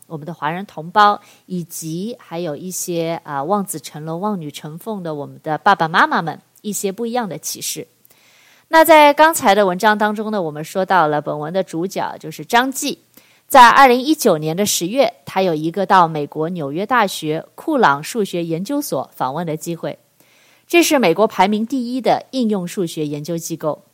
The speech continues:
他去了半年，且又遇到了一个很好的导师。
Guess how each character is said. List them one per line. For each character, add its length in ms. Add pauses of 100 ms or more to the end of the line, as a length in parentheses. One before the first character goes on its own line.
(560)
他 140
去 180
了 80
半 220
年， 340 (220)
且 220
又 140
遇 160
到 200
了 120
一 80
个 120
很 200
好 160
的 120
导 200
师。 380